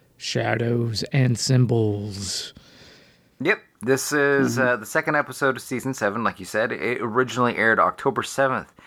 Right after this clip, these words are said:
Speaker 2: nineteen ninety-eight. Here's the I M D B description. Ezri Dax joins Sisko and his family. On his quest for the orb of the emissary, Colonel Kira mounts a blockade around the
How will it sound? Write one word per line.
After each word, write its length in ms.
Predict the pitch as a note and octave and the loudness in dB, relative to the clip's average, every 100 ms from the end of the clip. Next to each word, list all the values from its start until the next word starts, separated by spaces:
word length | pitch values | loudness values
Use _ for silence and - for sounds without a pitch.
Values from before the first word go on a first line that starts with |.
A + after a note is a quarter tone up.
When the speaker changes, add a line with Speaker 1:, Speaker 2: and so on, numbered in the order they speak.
| - - _ | -20 -20 _
Speaker 2:
nineteen 540 | G#2 A2+ C3 - B2+ B2 | -2 -2 -2 -4 0 2
ninety-eight. 640 | A#2 A2+ A2+ A#2 F#2+ - - _ - - _ - | 0 0 2 2 0 -6 -20 _ -20 -20 _ -2
Here's 180 | C3 | 0
the 100 | A#2 | 2
I 200 | F#2+ G#2+ | 4 4
M 100 | A2 | 2
D 120 | G#2+ G2+ | 2 0
B 100 | F#2+ | -2
description. 680 | E2+ - C2+ - B1+ C#2+ - _ _ - - _ _ _ _ _ | -4 -8 -10 -10 -14 -16 -20 _ _ -20 -20 _ _ _ _ _
Ezri 400 | B2+ D#3 D#3 E3 | 2 2 4 2
Dax 420 | B2+ F2+ F2 - - | 2 2 2 -4 -8
joins 400 | - G#2+ B2 - | -4 -2 -2 -4
Sisko 300 | G#2+ B2+ A#2+ | -2 4 4
and 80 | |
his 160 | A#2+ - | 4 0
family. 500 | G2+ D#2+ B1 B1 - _ _ _ | -2 -2 -6 -14 -18 _ _ _
On 300 | D#2 F#2+ G#2+ | -2 0 0
his 200 | G#2 A2+ | -2 -4
quest 280 | - A2+ A2+ | -2 -2 -2
for 100 | - | -2
the 120 | G#2+ | 0
orb 340 | G#2 - A2+ A2+ | -2 2 2 2
of 60 | G#2+ | 0
the 120 | F#2+ | -2
emissary, 600 | B2 G#2+ - C#2 A#2 G#2+ | -2 -2 -4 -4 -6 -10
Colonel 420 | - G2+ G2+ G2 - | -8 -4 -2 -4 -6
Kira 600 | - - G3 G#2 G#2 - | -10 0 4 4 4 0
mounts 220 | - G2+ G#2 | -6 -8 -6
a 40 | |
blockade 520 | G2 G2+ F#2+ C#3 C#3 | -2 -2 2 2 4
around 320 | A#2+ G#2 G#2+ | 4 2 0
the 60 | G#2 | -2